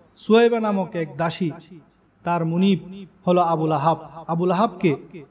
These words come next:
এই সুসংবাদ জানায়। আবু লাহাব ভাতিজার জন্ম সংবাদে খুশি হইয়া আপন দাসী সুয়াইবাকে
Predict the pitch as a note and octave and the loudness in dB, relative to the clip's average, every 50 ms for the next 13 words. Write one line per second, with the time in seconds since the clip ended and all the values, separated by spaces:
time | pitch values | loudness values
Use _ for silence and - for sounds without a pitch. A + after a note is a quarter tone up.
0 | _ _ _ _ _ - G#3 G#3+ F3+ - - A#3 - C4 C#4+ C#4 C4 A3 F#3+ D#3 | _ _ _ _ _ 2 4 4 4 2 0 2 2 2 2 2 2 2 2 2
1 | C#3+ D#3 C#3+ C3+ B2 A#2 - D#3 C#3+ C3+ B2+ _ _ _ _ _ - E3 E3+ F3+ | 0 -2 -2 -2 -4 -8 -12 -16 -20 -20 -20 _ _ _ _ _ -6 -4 -2 0
2 | F3+ D#3+ D#3+ F3+ E3 C3 C3+ E3 F#3 - G3 E3+ F3+ F#3 D#3+ - F#3 F3+ - F#3 | 0 0 0 0 -2 0 0 0 0 0 0 0 0 0 0 -2 -4 -10 -18 -20
3 | D#3+ - _ _ _ _ _ _ _ _ - C#3 C3 F3 G3+ G3+ G3+ G3+ G3+ G3 | -20 -20 _ _ _ _ _ _ _ _ -10 -4 0 4 4 4 4 4 2 2
4 | - A3 A#3 A3+ G#3+ G3+ F3+ F3+ E3+ - G3 D#3+ - F3 D3+ E3 D#3+ C#3+ C#3+ D3+ | 0 -2 -2 0 -2 -2 -2 -2 -2 -2 -2 0 0 0 0 0 0 -2 -2 -4
5 | D#3+ D#3+ F3 E3+ E3 D#3+ D3+ E3+ E3+ - - F3+ D#3 - - - G3+ G3 F#3+ F3+ | -4 -4 -2 -4 -2 -2 -2 -4 -4 -2 -2 -4 -4 -4 -2 0 2 2 2 2
6 | F3 D#3 - - D#3 C3+ | 0 -4 -2 -4 -4 -4